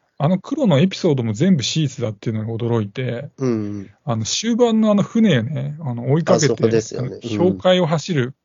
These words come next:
Speaker 1: クロを見た時はね、
Speaker 2: うんうん。
Speaker 1: さすがにこれは作っただろうと思ったんですけど、
Speaker 2: <laughs> うん。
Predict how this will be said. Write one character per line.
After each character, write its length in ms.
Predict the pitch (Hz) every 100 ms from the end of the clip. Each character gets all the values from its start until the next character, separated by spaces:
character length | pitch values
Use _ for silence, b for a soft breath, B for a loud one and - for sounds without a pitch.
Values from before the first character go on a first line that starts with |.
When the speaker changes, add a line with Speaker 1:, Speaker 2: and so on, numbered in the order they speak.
| _
Speaker 1:
ク 140 | - 165
ロ 80 |
を 60 | 131
見 100 | 117
た 80 | 123
時 60 | 113
は 40 |
ね、 100 | 104
Speaker 2:
う 20 |
ん 40 | 135
う 20 |
ん。 40 |
Speaker 1:
さ 140 | - 139
す 140 | -
が 100 | 262
に 80 | 254
こ 140 | -
れ 80 | 240
は 120 | 233
作 180 | 196 -
っ 20 | -
た 140 | 196
だ 80 | 131
ろ 60 |
う 40 | 123
と 80 | 135
思 120 | 135
っ 40 |
た 140 | - 107
ん 60 |
で 40 | 101
す 80 |
け 80 | -
ど、 220 | 117 123 113
Speaker 2:
<laughs> 160 | 107
う 100 | 127
ん。 220 | 123 110